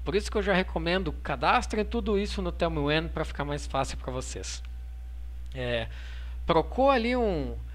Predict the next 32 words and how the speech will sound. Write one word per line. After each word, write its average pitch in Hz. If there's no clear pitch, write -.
o 147
meu 180
Divine 180
Storm 175
ali, 160
tá -
ali 233
procado. 185
Mas, 160
poxa, -
eu 151
tenho 180
oito 262
segundos 196
pra -
usar. 120
E 147
eu 175
tô 208
com 208
só 240
dois 208
Holy 175
Power 156
e 185
eu 196
tenho 196
meu 196
Hammer 175
of 156
Wrath 196
disponível. 170